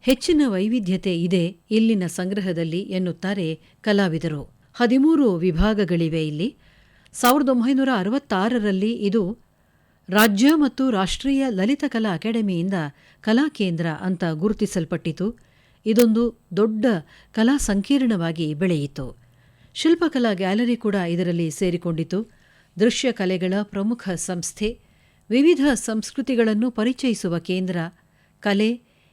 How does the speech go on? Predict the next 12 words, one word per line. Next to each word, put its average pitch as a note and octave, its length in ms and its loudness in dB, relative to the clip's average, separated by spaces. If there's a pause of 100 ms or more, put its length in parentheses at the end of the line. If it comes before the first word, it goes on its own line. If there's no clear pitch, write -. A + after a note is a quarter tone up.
(140)
ಇತಿಹಾಸ, F#3+ 560 -4 (440)
ಶಿಲ್ಪಕಲೆ, A3 760 -2 (300)
ಅನಿಮೇಷನ್, G#3 720 -2 (340)
ಭಾಷೆ F#3+ 680 -2 (300)
ಈ A3 160 2
ಎಲ್ಲ B3 280 2 (120)
ವಿಷಯಗಳನ್ನ G#3 680 0
ತಿಳಿಸಿಕೊಡುವ G3+ 640 -2 (440)
ಚಿತ್ರಕಲಾ B3+ 600 -2
ವಿದ್ಯಾಲಯ F#3+ 600 0
ಕೂಡ F3+ 220 -6 (180)
ಇಲ್ಲುಂಟು. F3 600 -2